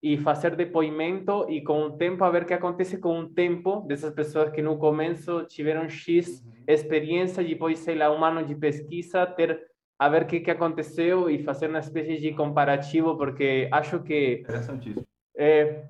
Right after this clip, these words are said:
Speaker 1: que, que, que acontece com todos, não só com os músicos, sabe? Não sei como você vive e que você pensa sobre essa, eh, esse preconceito, essa ideia, essa luta com a aceitação da música fora da tonalidade e tudo mais. Tá?
Speaker 2: Aham.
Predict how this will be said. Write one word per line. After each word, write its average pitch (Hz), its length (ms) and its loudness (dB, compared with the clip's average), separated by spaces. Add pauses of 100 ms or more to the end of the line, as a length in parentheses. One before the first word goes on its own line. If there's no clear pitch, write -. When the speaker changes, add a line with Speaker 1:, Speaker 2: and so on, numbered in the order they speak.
(100)
Speaker 1:
que, 143 200 0
que, 143 240 -2
que 143 160 -2
acontece 147 420 0
com 170 160 0
todos, 170 320 2
não 175 80 2
só 185 160 -2
com 180 160 -2
os 165 160 -2
músicos, 147 540 -6
sabe? 147 280 2
Não 147 120 0
sei 160 160 0
como 180 280 0
você 175 220 2
vive 185 480 2
e - 180 0
que 165 120 -2
você 160 260 -6
pensa 185 520 0
sobre 151 280 0
essa, 151 400 2 (380)
eh, 127 320 4
esse 139 200 4
preconceito, 147 680 0
essa 147 220 2
ideia, 143 300 6
essa 143 220 -2
luta 156 320 2
com 151 120 0
a 143 40 2
aceitação 147 640 -4
da 139 100 0
música 147 440 -4
fora 143 280 2
da 135 80 -8
tonalidade 143 840 0
e 127 120 -8
tudo 127 240 -14
mais. 123 200 -4
Tá? 120 300 -6 (420)
Speaker 2:
Aham. 101 420 -10